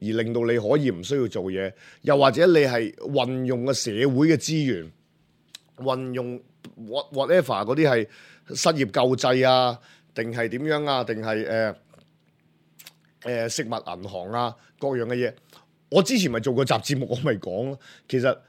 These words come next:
喺現代嘅社會，你係有權做一個數碼乞衣㗎嘛，你係有個條件去做個數碼乞衣㗎嘛。好啦，嗰個，我而佢甚至乎，我覺得嗰種係一種生活嘅，嗰種唔係一種，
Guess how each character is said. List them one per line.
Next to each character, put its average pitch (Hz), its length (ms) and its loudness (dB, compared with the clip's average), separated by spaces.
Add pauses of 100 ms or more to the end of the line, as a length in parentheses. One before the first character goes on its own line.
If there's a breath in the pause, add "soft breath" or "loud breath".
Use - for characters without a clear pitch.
(200 soft breath)
喺 196 420 4
現 143 120 0
代 135 100 2
嘅 139 140 4
社 135 200 0
會， 165 160 4
你 147 60 2
係 123 140 0
有 101 240 -2
權 92 220 -8
做 104 200 -4
一 135 40 0
個 127 100 -2
數 110 180 -4
碼 98 180 -6 (120)
乞 101 120 -6
衣 101 80 -4
㗎 98 40 -6
嘛， 80 260 -14 (800)
你 127 120 -2
係 143 140 4
有 123 200 2
個 147 140 2
條 113 280 -8 (120)
件 127 200 -8
去 131 80 -2
做 104 140 -6
個 117 80 -2
數 104 140 -8
碼 98 240 -6
乞 101 100 -10
衣 101 80 -6
㗎 95 60 -8
嘛。 87 140 -14 (340 soft breath)
好 180 100 0
啦， 214 160 4 (180)
嗰 202 160 4
個， 233 320 4
我 175 80 10
而 180 60 8
佢 135 220 0
甚 165 240 2
至 165 120 2
乎， 127 140 0
我 151 80 4
覺 165 80 0
得 - 80 2
嗰 190 140 2
種 185 100 0
係 156 140 6
一 - 20 -6
種 175 160 0
生 175 380 2
活 117 160 -2
嘅， 117 360 0 (460 soft breath)
嗰 240 120 8
種 247 200 0
唔 - 220 -16 (280)
係 147 220 0
一 - 20 2
種， 175 380 -4